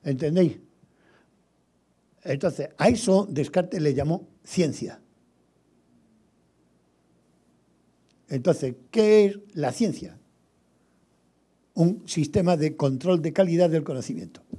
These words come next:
Lo que hay en los supermercados, cuando vamos a comprar una pastilla de jabón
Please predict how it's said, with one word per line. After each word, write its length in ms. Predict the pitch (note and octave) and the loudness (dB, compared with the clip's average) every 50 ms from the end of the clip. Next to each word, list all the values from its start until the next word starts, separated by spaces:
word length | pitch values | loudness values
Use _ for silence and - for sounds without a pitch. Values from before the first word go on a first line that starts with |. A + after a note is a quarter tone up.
| - _ _ _ _ _ _ - | -18 _ _ _ _ _ _ -4
Lo 220 | D#3+ C#3+ D3 C#3+ | 0 2 2 2
que 100 | D3 D#3+ | 4 4
hay 140 | F3+ G3+ G#3+ | 4 4 4
en 100 | G#3+ G3+ | 4 2
los 100 | G3 E3+ | 2 0
supermercados, 760 | - G3 D3 F#3+ F3 D3+ C#3 C#3 B2 - C3+ C#3+ G3 A3 A3 | 0 -2 -2 -2 -2 -4 -4 -6 -6 -4 -4 -2 -2 -2 -2
cuando 280 | - - D3 C#3 C3 C3+ | -4 -4 -4 -2 -2 -2
vamos 260 | D3+ D#3 D3+ - - | -2 -2 -2 -4 -4
a 80 | C#3 | -4
comprar 320 | A#2+ C3+ B2+ A#2+ B2 C#3 C3 | -4 -4 -4 -2 -2 -2 0
una 200 | C#3+ C#3 B2+ A#2+ | 0 0 -2 -2
pastilla 400 | - A#2+ - - D#3 C3 B2+ B2 | -2 -4 -2 0 0 0 0 0
de 80 | A#2 | -2
jabón 420 | - - A#2 A#2+ C3 C#3 B2 A#2+ | -4 -6 -2 0 0 0 0 -2